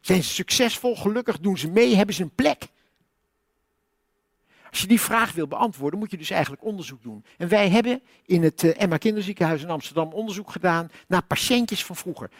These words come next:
We hebben jong volwassenen gevraagd hoe het met ze is gegaan in de periode dat ze eigenlijk zijn opgegroeid met een, met een chronische ziekte.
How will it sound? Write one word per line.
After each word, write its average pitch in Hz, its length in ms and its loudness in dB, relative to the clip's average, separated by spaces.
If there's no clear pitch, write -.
We 180 100 6
hebben 185 240 6
jong 254 520 4
volwassenen 247 720 2
gevraagd 214 680 -2
hoe - 180 2
het 208 100 0
met 208 180 4
ze - 80 -6
is - 160 -2
gegaan 202 520 0
in 208 140 2
de 170 60 4
periode 196 580 4
dat 170 180 0
ze - 120 -8
eigenlijk 139 360 -6
zijn - 140 -12
opgegroeid 165 560 -10
met 151 160 -12
een, 160 180 -12
met 151 100 -8
een 156 60 -12
chronische 156 440 -12
ziekte. 165 320 -20